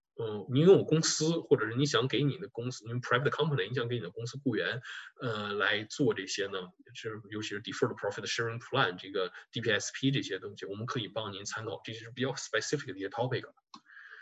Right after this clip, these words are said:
呃，R S P呢，就是说，呃，您可以 contribute 一直到那个二月末，您都可以 contribute。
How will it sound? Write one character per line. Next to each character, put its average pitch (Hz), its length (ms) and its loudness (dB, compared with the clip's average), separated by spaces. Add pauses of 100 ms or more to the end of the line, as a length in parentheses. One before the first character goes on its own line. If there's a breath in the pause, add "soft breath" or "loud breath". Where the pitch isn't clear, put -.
(300 loud breath)
呃 127 300 6
，R 185 220 10
S 185 120 2
P 214 220 6
呢， 113 180 8
就 123 140 -2
是 117 80 0
说， 143 460 10
呃， 110 240 2
您 131 120 6
可 165 140 6
以 104 240 4
contribute 123 600 6
一 135 100 2
直 123 100 0
到 123 380 6 (160 loud breath)
那 117 160 -4
个 110 80 -6
二 135 160 6
月 120 80 10
末， 160 260 8
您 110 80 -4
都 143 120 12
可 139 100 4
以 123 40 4
contribute。 131 580 0